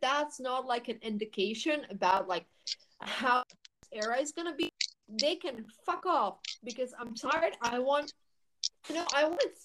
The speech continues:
like, solo stuff from him in twenty fifteen, and I want solo stuff from him now. Like, like, like,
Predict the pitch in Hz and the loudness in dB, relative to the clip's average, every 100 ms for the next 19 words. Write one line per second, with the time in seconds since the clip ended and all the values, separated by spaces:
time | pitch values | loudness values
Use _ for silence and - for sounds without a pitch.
0 | - 262 247 - 277 269 262 - - 214 | -4 -2 -2 0 2 4 4 2 -2 -4
1 | 220 - 285 220 226 240 226 226 226 233 | -4 -2 -4 -2 -6 -6 -8 -6 -4 -4
2 | 226 226 - 202 214 277 240 196 208 247 | -4 -6 -4 -6 -6 -4 -2 0 2 0
3 | 226 - 226 254 220 - 190 196 - 190 | 0 0 2 2 0 0 0 -2 -2 -2
4 | 202 196 190 - - 226 220 226 277 466 | 0 -2 -2 -8 -8 -2 2 4 4 2
5 | - _ _ _ - 247 226 - _ _ | -4 _ _ _ -6 -4 -4 -10 _ _
6 | _ _ - 370 - 269 339 392 | _ _ -8 -6 -6 -14 -8 -4